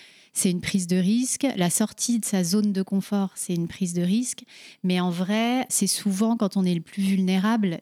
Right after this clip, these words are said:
et qu'on accepte de se laisser aller qu'il se passe des choses, quoi.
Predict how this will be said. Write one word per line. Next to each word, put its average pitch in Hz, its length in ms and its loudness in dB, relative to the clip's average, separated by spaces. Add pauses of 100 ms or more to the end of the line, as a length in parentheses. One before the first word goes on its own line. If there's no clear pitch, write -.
et 185 60 -2
qu'on 185 180 0
accepte - 680 -2 (640)
de 180 160 0
se - 160 0
laisser 196 460 2
aller 185 340 2
qu'il 202 160 -6
se - 100 -2
passe - 340 0
des 175 80 2
choses, 214 380 0
quoi. 160 240 -6